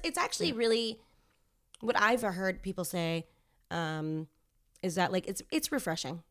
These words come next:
Speaker 1: because it's, you know, it's
Speaker 2: Mm-hmm.
Speaker 1: hard to keep that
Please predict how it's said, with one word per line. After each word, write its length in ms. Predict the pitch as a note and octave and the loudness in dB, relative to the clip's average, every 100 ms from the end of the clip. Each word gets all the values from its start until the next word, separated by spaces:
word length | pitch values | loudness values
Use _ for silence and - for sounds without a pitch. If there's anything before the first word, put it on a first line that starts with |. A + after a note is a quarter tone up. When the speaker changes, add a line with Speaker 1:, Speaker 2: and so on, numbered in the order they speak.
| - | 0
Speaker 1:
because 340 | A3+ C4 B3+ | 2 4 4
it's, 340 | B3 A#3+ - - _ _ _ _ _ | 4 2 -2 -8 _ _ _ _ _
you 120 | - C#4+ | 0 4
know, 200 | G3+ F3+ | 4 4
it's 220 | G#3 A3 | 0 0
Speaker 2:
Mm-hmm. 60 | A3+ - | -4 -2
Speaker 1:
hard 220 | A3 G#3+ | 0 0
to 60 | G#3+ | -2
keep 260 | - G#3 | -6 -4
that 300 | F#3+ F#3 E3+ | -2 -2 -2